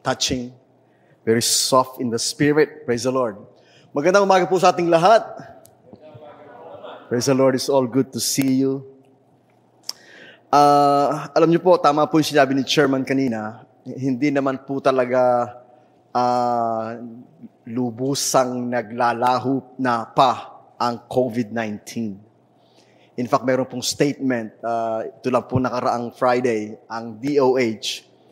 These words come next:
na sa kanilang observation ay nagmo-move na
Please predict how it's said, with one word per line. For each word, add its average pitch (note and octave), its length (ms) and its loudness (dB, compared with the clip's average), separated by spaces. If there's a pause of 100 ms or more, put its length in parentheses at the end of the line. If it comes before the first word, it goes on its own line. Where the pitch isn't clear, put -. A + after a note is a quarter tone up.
(320)
na B2+ 480 0
sa - 160 -2
kanilang C#3 320 -2
observation B2+ 960 -2 (160)
ay B2 400 0
nagmo-move C3+ 800 -2
na B2 320 -4